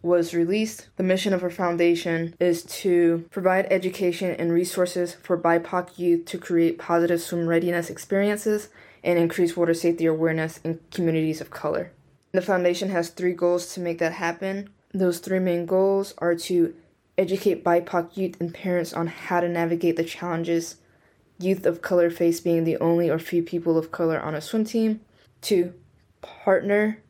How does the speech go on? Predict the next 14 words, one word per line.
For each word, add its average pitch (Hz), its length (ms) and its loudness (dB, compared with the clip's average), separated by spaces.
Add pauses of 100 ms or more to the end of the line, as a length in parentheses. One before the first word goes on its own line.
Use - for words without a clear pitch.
(300)
with 170 340 -2
youth, 202 360 -2 (100)
families, 180 580 2
organizations, 170 800 0
and 165 140 -4
school 170 240 -2
districts 165 460 0
through 170 180 0
information, 165 680 -2
programming, 160 800 -2
and 151 200 -2
resource 170 340 2
allocation. 170 800 0 (640)
Three, 165 400 2